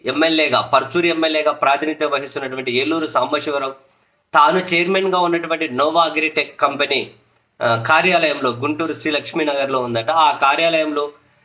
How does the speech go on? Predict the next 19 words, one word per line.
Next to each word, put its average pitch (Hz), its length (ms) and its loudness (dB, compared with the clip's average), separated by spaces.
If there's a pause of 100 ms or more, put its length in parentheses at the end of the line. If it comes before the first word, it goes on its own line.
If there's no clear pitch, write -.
(120)
డిఆర్ఐ 180 440 2
అధికారులు 165 480 0
తనిఖీ 143 400 -2
చేసినప్పుడు 151 760 -2 (460)
అక్కడ 165 240 2
ఒక 185 160 2
డైరీ 170 440 2
దొరికింది. 113 520 -4 (760)
ఆ 160 220 6
డైరీలో 185 500 2
గనక 170 440 0
చూస్తే 196 360 -4
చాలా 160 200 2
స్పష్టంగా 156 920 0
రెండు 160 200 -2
వేల 170 220 2
పంతొమ్మిది 160 600 0
ఎన్నికలకు 143 500 -2
ముందు, 120 640 -2